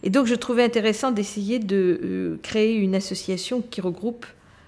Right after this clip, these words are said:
ceux des anciens ministres qui avaient envie d'en faire partie, et, euh, pour échanger nos, nos expériences, mais surtout pour essayer de peser sur les grands choix, avec deux orientations majeures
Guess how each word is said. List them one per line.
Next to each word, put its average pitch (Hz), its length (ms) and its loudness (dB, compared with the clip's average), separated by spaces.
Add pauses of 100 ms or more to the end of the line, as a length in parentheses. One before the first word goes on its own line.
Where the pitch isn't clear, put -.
(760)
ceux - 260 -4
des 180 180 -2
anciens 180 240 -2
ministres 180 540 0
qui 160 220 -6
avaient 156 140 -4
envie 156 220 -4
d'en 175 100 -2
faire - 200 -10
partie, - 420 -12 (1120)
et, 202 440 4
euh, 175 720 4 (400)
pour 202 160 0
échanger 202 400 0
nos, 180 400 2
nos 180 80 0
expériences, 214 520 -2
mais 196 60 0
surtout 202 320 -6
pour - 140 0
essayer 202 200 -2
de 196 60 -6
peser 190 300 -6
sur 190 200 -8
les 175 120 -2
grands 170 180 -4
choix, 160 320 -8 (760)
avec 165 340 0
deux 220 260 2
orientations 190 720 -2
majeures 196 480 -2